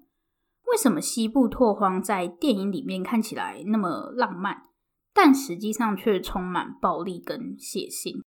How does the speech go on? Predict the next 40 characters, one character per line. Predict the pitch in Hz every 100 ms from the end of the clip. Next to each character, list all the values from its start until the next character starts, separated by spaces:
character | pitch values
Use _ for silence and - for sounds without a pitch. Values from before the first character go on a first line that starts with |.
| _ _ _ _
因 | 392
为 | 466
发 | - 311
生 | 311 311
过 | 285 262
的 | 185 -
事 | - - 226
情 | 185 - -
并 | - 226 185
不 | -
等 | 220 170
于 | 143
历 | 160 208 -
史， | - - -
写 | - - 214
下 | 214 359
来 | 226
的 | 190
东 | 190 185
西 | 208 - 185
才 | -
是 | 175 -
历 | 185 190 -
史， | - - - _ _ _ _ _
而 | 285
弱 | 294 403
者 | 269 185
的 | 175
声 | - 190 196
音 | 202
总 | 202 269
是 | - 202
被 | 202 185 165
排 | - - 170
除 | 208 - 175
在 | - 185 156
历 | 202 202
史 | 170 202
之 | - -
外， | 160 165 -